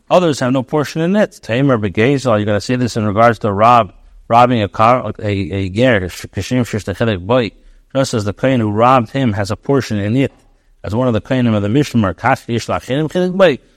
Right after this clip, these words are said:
so to other Kohanim on that Mishmar have a portion in it. Ela Gzela, Ela, Ela Gzela Yodei Yitzir Taras Yodei. Rather, the halacha is that the item he stole is removed from his possession, and is distributed of,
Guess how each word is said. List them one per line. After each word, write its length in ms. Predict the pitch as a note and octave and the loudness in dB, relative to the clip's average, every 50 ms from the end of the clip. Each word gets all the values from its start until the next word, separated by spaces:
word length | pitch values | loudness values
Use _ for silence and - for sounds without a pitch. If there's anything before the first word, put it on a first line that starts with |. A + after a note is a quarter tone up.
| _ _ _ | _ _ _
so 240 | - - - C#3 C#3 | -12 -4 -2 -2 -2
to 240 | B2+ - B2 F#2 | -2 -4 -4 -2
other 240 | F2+ B2+ D3+ F3 D#3+ | 0 2 2 2 0
Kohanim 520 | - - D3+ C#3+ C#3+ C3+ A#2+ G2+ F#2 E2+ - _ _ _ - _ _ _ _ _ _ _ _ _ _ - _ _ _ _ _ - | 0 0 -2 0 0 0 -2 -2 -2 -6 -8 _ _ _ -20 _ _ _ _ _ _ _ _ _ _ -20 _ _ _ _ _ -4
on 180 | A2 A2 G#2+ | -2 0 2
that 220 | G#2 C3 C3 B2+ A#2 | 2 4 2 2 2
Mishmar 320 | C3+ C#3 - - B2+ G#2+ | 0 0 0 -2 -4 -2
have 120 | A#2+ A#2 A2 | 0 0 0
a 60 | G2+ | -2
portion 380 | - - C#3+ C3+ - - G#2+ | -4 -2 -2 -2 -2 -2 -4
in 120 | G2+ A2 C#3+ | -2 0 0
it. 200 | F3+ F#3 - - | 0 -2 -2 -6
Ela 240 | - F#2+ F#2+ F#2 F2+ | -6 -4 -4 -4 -4
Gzela, 500 | E2+ - B2 C3+ C3+ B2+ B2+ B2+ B2+ - - _ | -4 -4 -4 -2 -2 -2 -4 -4 -6 -8 -10 _
Ela, 360 | - E3 D#3 F3+ F#3 E3+ D#3+ C3+ | -6 -2 -2 0 2 0 0 0
Ela 260 | A#2+ D3 E3+ D#3+ D3+ C3+ | 0 -2 0 0 0 0
Gzela 420 | A2+ G2 G#2+ C3 D#3 D#3 D3 C#3 | -2 -4 -2 -2 0 0 0 0
Yodei 500 | C3 B2+ C3 C3+ B2+ C3 B2+ B2+ - - - | 0 0 0 0 0 -2 -4 -4 -4 -6 0
Yitzir 360 | A#2+ C3+ C3 - - B2+ A2+ | 2 2 2 2 0 -4 -4
Taras 320 | - - A2 G2 G2 F#2 - | 0 0 0 0 0 -4 -10
Yodei. 320 | - - - G#2 C3 D3+ _ _ _ _ _ _ - | -10 -6 -6 -6 -6 -8 _ _ _ _ _ _ 2
Rather, 400 | A#2+ C#3 D3+ C#3+ C3+ A#2 A#2 A2+ | 4 6 6 6 6 4 2 2
the 180 | G#2 F#2+ G2 G2 | 0 0 2 2
halacha 380 | G2+ A2 C3 C3 - - A#2+ | 4 4 2 0 0 -2 -4
is 160 | B2 C3 A#2+ | -2 -2 -2
that 140 | A2 G#2+ F#2+ | -2 -2 -2
the 100 | - G#2 | -2 0
item 260 | A2+ C3 C3 B2+ A#2+ | 2 2 2 2 0
he 60 | A2+ G2+ | -2 -2
stole 300 | - - C3+ B2+ B2 G#2 | -2 -2 0 0 0 0
is 80 | F#2+ | -2
removed 240 | G#2 A#2 C3+ B2 - | -2 -2 -2 -2 -2
from 100 | - G2+ | -2 -4
his 140 | G2+ F#2 - | -4 -4 -4
possession, 520 | - F2+ E2+ E2+ - - - D3 E3+ F3 - - - _ _ _ - | -8 -8 -8 -8 -8 -4 -2 0 0 0 -2 -8 -20 _ _ _ -10
and 1900 | G2 F2+ - - - G#2+ G#2+ G#2 G2+ F#2+ - A2+ A#2 A2 A#2 A2 - A#2+ B2+ A#2 - E3 F#3 G#3+ G3+ F3 D#3+ D#3+ D#3 _ _ _ _ _ - - A#2+ B2 | -10 -8 -6 0 2 2 4 2 2 -2 0 0 0 2 0 -4 -4 -6 -8 -4 -2 0 0 0 2 0 -2 -4 -6 _ _ _ _ _ -8 -4 -2 -2
is 100 | A#2+ A2+ | -2 -2
distributed 680 | B2 A#2 - - - E3+ F3+ E3+ D3+ C#3+ C3+ C3+ B2 - - | -4 -6 -6 -4 -2 -2 0 0 0 -2 -2 -4 -4 -6 -4
of, 260 | A#2+ A2 G#2 G2+ | -4 -4 -4 -4